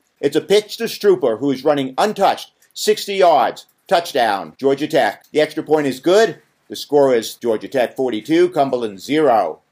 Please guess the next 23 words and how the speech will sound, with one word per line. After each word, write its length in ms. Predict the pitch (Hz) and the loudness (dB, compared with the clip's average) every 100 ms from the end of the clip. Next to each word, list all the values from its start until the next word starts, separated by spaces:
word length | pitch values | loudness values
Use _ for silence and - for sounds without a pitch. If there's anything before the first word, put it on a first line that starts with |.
| _ _ _ - | _ _ _ -2
Tech 200 | 185 180 | -2 0
lines 300 | 175 202 214 | -2 0 0
up 140 | 214 | 0
for 100 | 214 | 2
a 60 | 214 | 2
kickoff. 520 | 220 196 160 110 - | 2 2 2 2 -2
Cumberland 440 | - 220 202 156 143 | -4 -2 2 0 2
fields 240 | 156 143 | 2 2
it 80 | 143 | 0
at 100 | 139 | 0
their 100 | 139 | 0
own 120 | 147 | -2
twenty-five 800 | 143 165 170 202 220 170 110 - - | -2 -4 -2 0 2 2 0 -4 -8
and 120 | 120 | -8
immediately 500 | 104 135 147 147 156 | -4 -4 -4 -2 -2
is 120 | 147 | -2
tackled. 480 | 156 135 127 95 - _ _ _ _ | -2 -2 -2 -8 -10 _ _ _ _
First 260 | - 190 185 | -4 -4 -2
and 100 | 170 | -2
ten 220 | 180 185 | 0 0
from 120 | 160 | -2
the 60 | 147 | -8
twenty-five. 760 | 131 160 160 160 139 117 - | -4 -4 0 2 2 2 -2